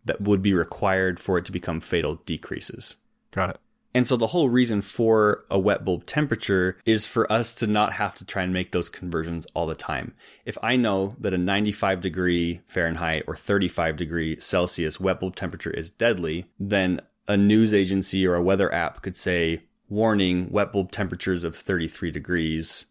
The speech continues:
Speaker 1: Celsius or thirty-four degrees Celsius, stay inside in air conditioning." Instead of them having to be like, "Warning,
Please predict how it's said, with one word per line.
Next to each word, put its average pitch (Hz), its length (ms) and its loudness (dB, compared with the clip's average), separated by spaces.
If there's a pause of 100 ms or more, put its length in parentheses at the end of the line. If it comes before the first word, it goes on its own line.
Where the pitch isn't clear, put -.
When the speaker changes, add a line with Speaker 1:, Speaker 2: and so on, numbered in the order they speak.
Speaker 1:
Celsius 78 720 -2
or - 160 -8
thirty-four 87 460 -2
degrees 80 260 -2
Celsius, 80 800 -4
stay - 260 -6
inside 76 420 -4
in 73 160 -6
air 78 120 -4
conditioning." 71 640 -8 (280)
Instead 98 300 -2
of 107 80 2
them 98 160 2
having 90 320 -4
to 85 60 -6
be 85 100 -2
like, 80 400 -2 (100)
"Warning, 90 720 0